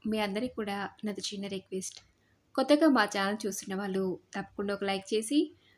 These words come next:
మీ ఫ్రెండ్స్‌కి, ఫ్యామిలీ మెంబర్స్‌కి షేర్ చేయండి. అలాగే ఇలాంటి మరెన్నో మంచి మంచి కథలు వినాలనుకుంటే ఛానల్ని వెంటనే సబ్స్క్రైబ్ చేసుకొని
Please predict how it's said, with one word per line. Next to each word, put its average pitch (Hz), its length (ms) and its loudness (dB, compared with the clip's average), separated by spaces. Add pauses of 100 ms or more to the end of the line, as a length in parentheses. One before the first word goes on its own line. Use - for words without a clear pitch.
(140)
మీ 269 80 2
ఫ్రెండ్స్‌కి, 277 440 6
ఫ్యామిలీ 233 340 2
మెంబర్స్‌కి 202 460 -2
షేర్ 170 380 -6
చేయండి. 175 440 -6 (240)
అలాగే 226 580 -2 (600)
ఇలాంటి 269 380 6
మరెన్నో 285 280 6
మంచి 240 260 -2
మంచి 233 240 -2
కథలు 202 160 0
వినాలనుకుంటే 196 840 -4 (360)
ఛానల్ని 269 420 4
వెంటనే 208 360 0
సబ్స్క్రైబ్ 196 500 -8
చేసుకొని 220 460 -2